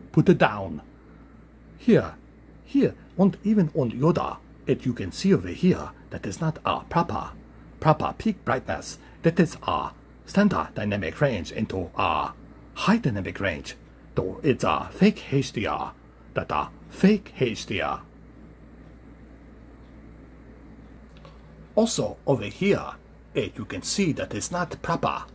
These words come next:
peak brightness over here. That movie, it is too old to be a proper, proper peak brightness over here. That does not look like a twenty nineteen H D R.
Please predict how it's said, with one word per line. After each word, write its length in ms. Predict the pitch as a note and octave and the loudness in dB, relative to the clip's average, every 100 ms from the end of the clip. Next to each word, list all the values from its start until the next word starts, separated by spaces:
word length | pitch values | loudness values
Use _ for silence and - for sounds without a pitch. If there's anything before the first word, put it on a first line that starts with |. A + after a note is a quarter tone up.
| - - - - - | -20 -20 -20 -20 -4
peak 280 | D#3+ - - - - - - - - | -2 -2 -8 -20 -20 -20 -20 -20 0
brightness 460 | C#3 F3 A#2+ G2+ - | 2 2 -2 -6 -6
over 120 | F#2 | -6
here. 340 | E2+ C3+ D#2+ - - - | 0 0 0 -4 -16 0
That 220 | C3+ - - - | 0 0 -8 0
movie, 340 | E3 F3+ B2+ - - | 2 4 0 -6 -8
it 120 | B2+ | -6
is 220 | A2 G#2 - | -4 -6 0
too 240 | A3 E3 | 0 2
old 280 | D#3+ F3+ D#3 - | 0 0 -2 -6
to 80 | A#2+ | -4
be 300 | G2+ F#2+ F2 - | -2 -2 -6 -6
a 200 | F#2+ D#2 | -6 -6
proper, 460 | - - D#3+ D3+ - - - | -2 0 0 -2 -4 -12 -4
proper 320 | C#3 C3+ - | 0 0 0
peak 280 | - F3 - | 0 -2 0
brightness 480 | F#2+ F#2+ - D2+ - | 0 0 -2 -8 -6
over 100 | E2+ | -8
here. 440 | D#2+ A2+ F#2 C2+ - - - - - - - - - - | -4 -2 -2 -4 -10 -20 -20 -20 -20 -20 -20 -20 -20 -4
That 120 | G#2 | -2
does 220 | G2+ G2+ | 0 0
not 240 | D#3+ - - | 2 4 4
look 140 | E3 | 4
like 240 | A#2+ F#2 - | 2 -2 -2
a 240 | D2 C2+ - - - - - - | -4 -6 -14 -20 -20 -20 -20 0
twenty 280 | G3+ F#3+ A#2 | 4 6 4
nineteen 440 | G2 G2+ G3+ E3 | -2 2 4 4
H 240 | A#2+ - - | 2 -2 -2
D 140 | G#2 | -6
R. 300 | D#2 D2+ C#2+ | -6 -6 -8